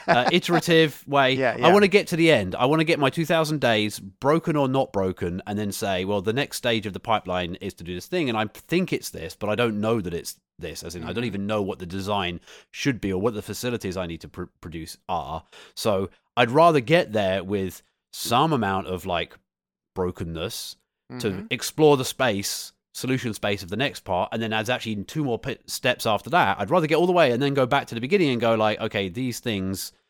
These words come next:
Speaker 1: need to be looked at now. The, the, these warnings that we're seeing or these crashes we're seeing are a symptom of, in my mind,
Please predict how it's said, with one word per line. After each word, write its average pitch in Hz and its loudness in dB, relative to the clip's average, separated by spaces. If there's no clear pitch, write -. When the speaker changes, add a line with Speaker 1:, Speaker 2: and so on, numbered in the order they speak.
Speaker 1:
need 113 0
to 98 -6
be 107 0
looked 104 0
at 85 -2
now. 76 -8
The, 78 -8
the, 92 -8
these 104 -6
warnings 117 2
that 104 0
we're 104 -6
seeing 104 -2
or 95 -4
these 92 -6
crashes 107 -4
we're 90 -4
seeing 85 -8
are 95 2
a 95 -2
symptom 98 -4
of, 95 -2
in 101 -4
my 120 2
mind, 95 0